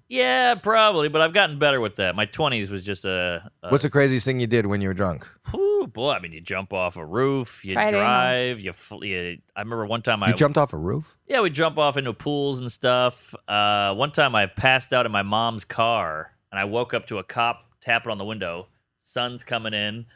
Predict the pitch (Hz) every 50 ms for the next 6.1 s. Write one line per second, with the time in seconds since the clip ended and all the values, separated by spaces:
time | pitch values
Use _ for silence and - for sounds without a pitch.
0 | _ _ _ _ _ - 107 110 101 - - - 170 160 160 151 135 127 123 117
1 | 110 107 104 104 104 117 131 131 _ _ _ _ _ _ _ _ - 107 110 110
2 | 107 110 107 104 104 101 101 98 98 117 117 135 156 190 185 - - _ _ -
3 | 110 113 123 127 135 131 98 85 - _ _ - 92 82 78 - - - _ -
4 | - 110 113 113 104 117 139 151 156 143 123 113 - - 147 135 98 - - 104
5 | 98 80 110 117 110 101 92 95 - _ - - - 151 139 120 98 80 73 76
6 | - -